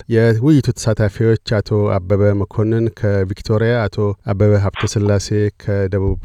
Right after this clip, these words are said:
አውስትራሊያ ናቸው። በቅድሚያ አቶ አበበ መኮንን፣ የአውስትራሊያ ቀን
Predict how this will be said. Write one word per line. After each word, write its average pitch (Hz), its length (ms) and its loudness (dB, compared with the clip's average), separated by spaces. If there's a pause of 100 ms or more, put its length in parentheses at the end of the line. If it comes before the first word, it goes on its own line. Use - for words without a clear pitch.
(120)
አውስትራሊያ 101 560 0
ናቸው። 117 340 0 (100)
በቅድሚያ 131 500 2
አቶ 123 340 2
አበበ 110 420 2
መኮንን፣ 120 560 2 (420)
የአውስትራሊያ 156 640 4 (300)
ቀን 135 200 2